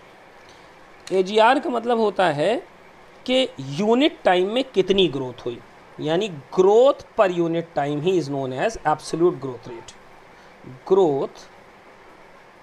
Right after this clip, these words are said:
per unit time, जितनी growth unit time में हुई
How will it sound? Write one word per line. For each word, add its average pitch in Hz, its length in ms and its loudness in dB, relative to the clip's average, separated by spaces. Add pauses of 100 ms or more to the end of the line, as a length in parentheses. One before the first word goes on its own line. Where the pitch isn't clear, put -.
per 220 240 6 (220)
unit 165 380 -2 (140)
time, 123 260 -8 (2750)
जितनी 254 480 0
growth 202 360 2
unit 175 380 0
time 139 220 0
में 139 140 -4
हुई 220 260 0